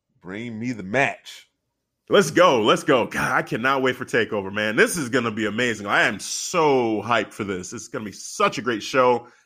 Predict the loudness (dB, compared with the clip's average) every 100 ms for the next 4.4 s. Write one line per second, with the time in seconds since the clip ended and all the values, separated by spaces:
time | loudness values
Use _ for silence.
0 | _ 0 0 0 0 4 6 4 0 -10
1 | -6 -2 0 0 0 -2 -6 -6 -4 -6
2 | -2 0 0 2 2 2 0 -4 -2 0
3 | -2 0 2 2 4 2 0 -2 -4 -4
4 | 0 2 2